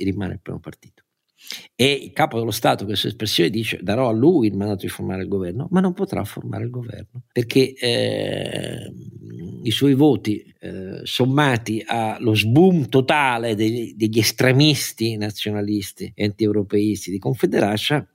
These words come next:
eh, non gli consentono alcuna maggioranza parlamentare, mentre invece grande successo della piattaforma civica di Donald Tusk, che ha preso il trenta virgola sette per cento dei voti,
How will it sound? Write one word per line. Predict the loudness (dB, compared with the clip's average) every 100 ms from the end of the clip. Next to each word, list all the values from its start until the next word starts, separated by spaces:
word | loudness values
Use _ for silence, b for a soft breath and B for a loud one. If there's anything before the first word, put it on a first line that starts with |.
| _ B B B _ -4
eh, | -2 -2 -2 -4 -4
non | -2 2 2
gli |
consentono | 2 0 0 -2 -6 -8
alcuna | -6
maggioranza | -6 -6 -10 -12 -12
parlamentare, | -12 -10 -10 -10 -10 -8 -2
mentre | 2 2 2 2
invece | 4 6 4 4 0 -10 -14
grande | -2 2 2 0
successo | -2 0 4 4 2
della | -2
piattaforma | -2 -2 0 0 0 -2
civica | 0 0 0 -2 -2
di |
Donald | 0 0 0
Tusk, | -2 -2 -6 -8
che | -8
ha |
preso | -6 -6 -6
il |
trenta | -4 -2 -2
virgola | -4 -4 -6
sette | -8 -10 -10
per | -10
cento | -8 -8 -8 -4
dei | -4
voti, | -2 -6 -10 -20